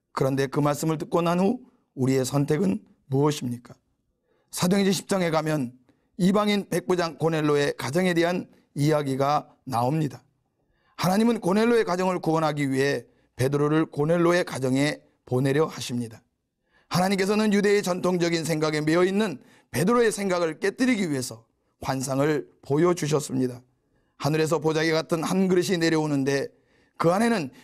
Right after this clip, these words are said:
유대인들이 오래전부터 부정하다고 생각해서 먹지 않는 온갖 짐승들이 가득 들어 있었습니다. 그 짐승들을 보여주시면서 하나님께서 베드로에게 "일어나 잡아 먹으라"고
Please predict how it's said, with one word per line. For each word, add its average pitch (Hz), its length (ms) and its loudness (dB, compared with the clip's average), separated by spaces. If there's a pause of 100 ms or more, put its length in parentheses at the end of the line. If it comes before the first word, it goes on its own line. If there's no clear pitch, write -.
(120)
유대인들이 214 560 2
오래전부터 175 960 0 (180)
부정하다고 147 640 0
생각해서 175 600 -2 (200)
먹지 175 360 0
않는 196 360 -2
온갖 180 440 -2
짐승들이 180 720 0 (200)
가득 156 420 -2
들어 147 220 0
있었습니다. 120 520 -6 (680)
그 180 240 4
짐승들을 185 640 2
보여주시면서 151 920 0 (260)
하나님께서 190 600 0
베드로에게 147 680 0 (280)
"일어나 175 320 2
잡아 170 300 0
먹으라"고 160 720 0